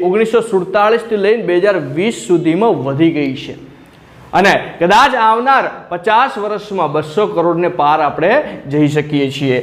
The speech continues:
તો આ જે આંકડાઓ છે એ આપણને એક પ્રકારની ચિંતામાં ગરકાવ કરે છે. આ જે આંકડાઓ છે એ આપણને એક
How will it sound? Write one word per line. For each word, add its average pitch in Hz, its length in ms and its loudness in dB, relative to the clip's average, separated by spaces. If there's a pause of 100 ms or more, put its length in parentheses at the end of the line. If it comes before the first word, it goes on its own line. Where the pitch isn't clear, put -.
(200)
તો 240 60 4
આ 240 280 2
જે 302 140 0
આંકડાઓ 247 720 0
છે 185 220 -2 (280)
એ 208 80 0
આપણને 254 460 -2
એક 247 340 -2
પ્રકારની 214 520 0
ચિંતામાં 202 720 0
ગરકાવ 160 520 2
કરે 135 240 -4
છે. 131 200 -8 (280)
આ 214 140 4
જે 247 100 0
આંકડાઓ 269 640 2
છે 190 240 -2 (300)
એ 214 60 0
આપણને 262 440 -2
એક 262 160 0